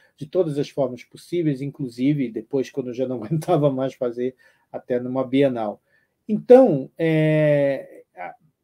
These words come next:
eu senti muito pró-, pró-, proximamente isso, quer dizer, é, na minha experiência eu posso falar um pouquinho de como foi, rever-, como reverberou no meu próprio corpo isso, e como isso foi uma importante transformação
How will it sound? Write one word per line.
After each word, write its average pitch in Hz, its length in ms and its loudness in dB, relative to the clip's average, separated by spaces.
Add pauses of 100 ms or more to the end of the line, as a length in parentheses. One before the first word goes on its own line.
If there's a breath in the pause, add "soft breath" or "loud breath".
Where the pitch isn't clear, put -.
(140)
eu 190 240 2
senti 247 560 0
muito 196 400 -4
pró-, 214 300 0 (300)
pró-, 185 280 -6
proximamente 185 800 0
isso, 131 320 -4
quer 139 140 -8
dizer, 127 420 -6
é, 131 380 -14
na 131 160 -12
minha 175 100 -4
experiência 160 460 -4
eu 175 80 -4
posso 170 300 -6
falar 156 360 -2
um 170 80 -8
pouquinho 165 580 -10 (500)
de 151 120 -12
como 180 280 -2
foi, 170 400 0
rever-, 151 380 -2
como 185 220 -6
reverberou 156 680 0
no 160 80 -4
meu 208 120 -8
próprio 165 300 -6
corpo 156 360 -8
isso, 151 320 -8
e - 20 -20
como 180 240 -6
isso 185 180 -10
foi 185 120 -6
uma 180 100 -6
importante 175 600 -6
transformação 156 920 -8